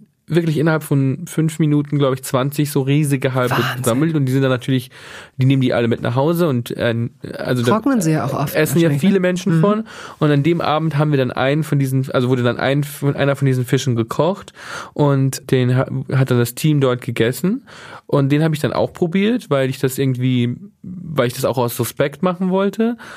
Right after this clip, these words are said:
Speaker 1: Und das fand ich sehr lecker. Also da hab ich dann zum ersten Mal gemerkt, ich verstehe, warum Menschen Fisch essen, weil das war,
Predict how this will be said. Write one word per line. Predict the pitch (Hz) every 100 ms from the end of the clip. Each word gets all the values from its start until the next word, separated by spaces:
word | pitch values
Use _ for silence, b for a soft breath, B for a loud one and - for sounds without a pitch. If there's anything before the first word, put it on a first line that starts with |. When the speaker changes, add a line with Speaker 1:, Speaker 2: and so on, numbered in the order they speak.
| B B
Speaker 1:
Und | - 151 143 143 -
das | 151 165 -
fand | 180
ich | 175
sehr | - 117
lecker. | 104 107 - 107 - -
Also | 135
da | 127 156
hab | 165
ich | 160
dann | - 147 143
zum | 143
ersten | 131 139 -
Mal | 139 135 - 165
gemerkt, | 139 127 131 131
ich | 139 -
verstehe, | 131 - 131
warum | 127 123
Menschen | 123 - 123 117 117 -
Fisch | - 170 -
essen, | - - 131 151 151 B B -
weil | 127
das | 131 143
war, | 139 139